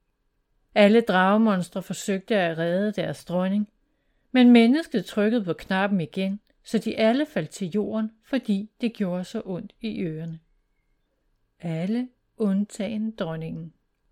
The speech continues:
Hun stod roligt og så på mennesket. "Jeg forstår ikke. Hvorfor virker det ikke på dig?" sagde han, og skruede op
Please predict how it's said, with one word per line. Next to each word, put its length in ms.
Hun 140
stod 380
roligt 520
og 80
så 320
på 100
mennesket. 600
"Jeg 120
forstår 440
ikke. 300
Hvorfor 260
virker 380
det 120
ikke 340
på 80
dig?" 300
sagde 300
han, 240
og 140
skruede 380
op 280